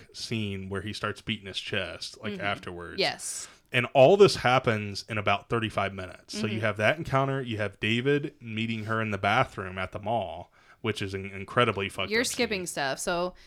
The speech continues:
Speaker 2: he has the moment where he beats his chest to cause bruises.
Speaker 1: Mm-hmm.
Speaker 2: Um, obviously tells Nicole all of this. She sees the bruises for herself,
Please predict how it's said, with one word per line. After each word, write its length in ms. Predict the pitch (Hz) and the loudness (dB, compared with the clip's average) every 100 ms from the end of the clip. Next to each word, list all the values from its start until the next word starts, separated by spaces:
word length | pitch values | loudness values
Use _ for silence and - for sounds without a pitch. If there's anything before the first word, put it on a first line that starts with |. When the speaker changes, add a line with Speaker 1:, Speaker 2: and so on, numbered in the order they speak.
| - - _ | -20 -20 _
Speaker 2:
he 160 | 247 247 | 0 4
has 180 | 247 | 4
the 80 | 226 | 2
moment 300 | 214 208 214 | -2 -2 -2
where 80 | 196 | -2
he 100 | 185 | -2
beats 260 | 180 185 - | -2 -6 -6
his 140 | 175 | -6
chest 360 | - 165 170 - | -2 -2 -2 -6
to 40 | |
cause 300 | - 165 165 | -2 -2 -2
bruises. 720 | - 160 165 180 185 202 - - _ _ 120 | -6 -6 -4 -2 -2 -4 -8 -12 _ _ -10
Speaker 1:
Mm-hmm. 480 | 104 101 92 90 | -8 -8 -12 -6
Speaker 2:
Um, 500 | 190 175 151 160 202 - | -2 -2 -2 -6 -10 -4
obviously 460 | 185 180 190 185 175 | 0 0 0 -2 -2
tells 300 | 185 175 175 | -2 -2 -4
Nicole 540 | 165 180 170 170 175 _ _ - | -6 -4 -2 -2 -6 _ _ -6
all 240 | 170 175 | -2 -2
of 80 | 175 | -2
this. 340 | 160 160 - | -2 -2 -2
She 140 | - 185 | -6 -6
sees 400 | - 247 233 226 | -6 -4 -6 -6
the 120 | 214 | -8
bruises 460 | 247 247 269 269 | -6 -8 -8 -10
for 160 | - 226 | -6 -6
herself, 680 | 247 254 285 247 247 254 | -6 -4 0 0 0 -8